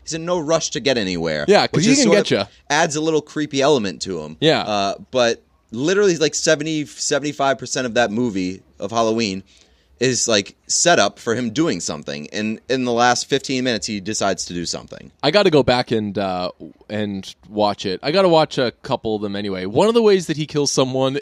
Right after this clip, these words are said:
Speaker 2: in Halloween two is, uh, people are in a hot tub, and, uh, he turns up the water too hot.
Speaker 1: Hell yeah. Good move.
Speaker 2: And, uh, so they
Speaker 1: That's like a
Speaker 2: die.
Speaker 1: fi-, that's like a Final Destination move.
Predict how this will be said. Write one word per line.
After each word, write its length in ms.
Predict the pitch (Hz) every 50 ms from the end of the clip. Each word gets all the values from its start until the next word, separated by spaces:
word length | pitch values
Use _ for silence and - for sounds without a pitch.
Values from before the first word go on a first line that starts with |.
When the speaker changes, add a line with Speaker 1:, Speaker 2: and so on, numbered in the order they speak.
| -
Speaker 2:
in 220 | 139 120 117 113 117
Halloween 640 | 120 120 123 120 120 120 120 123 120 117 120 117 110
two 360 | - - 131 135 147 165 170 - _ _ - _ _ _ _
is, 300 | 120 131 131 120 117 113
uh, 300 | 120 113 110 110 104 104
people 260 | - - 147 143 147
are 120 | 139 135 127
in 60 | 120
a 40 | 110
hot 220 | 127 139 156 -
tub, 280 | - 196 208 202 190 - _ _ _ _ _ _ _ _
and, 280 | - 117 123 120 117 113
uh, 220 | 117 113 113 113
he 120 | 113 127 131
turns 240 | - 156 151 135 135
up 120 | 123 -
the 80 | 131 113
water 320 | 107 107 104 95 90 95
too 260 | - _ - 107 98
hot. 220 | 95 90 87 - -
Speaker 1:
Hell 200 | 107 107 98 92
yeah. 340 | 87 82 76 71 69 69 - _ _ _ _ _ _ _
Good 160 | 110 104 90
move. 340 | 87 78 62 62 - - _ _ _ _
Speaker 2:
And, 260 | 123 123 123 120 113
uh, 80 | 120 127
so 140 | 117 - 127
they 100 | 123 117
Speaker 1:
That's 60 | 117
like 80 | 120 117
a 100 | 110 101
Speaker 2:
die. 60 | 104
Speaker 1:
fi-, 100 | 104 95
that's 120 | 117 117 139
like 100 | 131 113
a 40 |
Final 240 | - - 120 107 101 92
Destination 600 | 95 98 95 - 92 92 98 104 - - 78 73
move. 320 | 67 58 65 - - _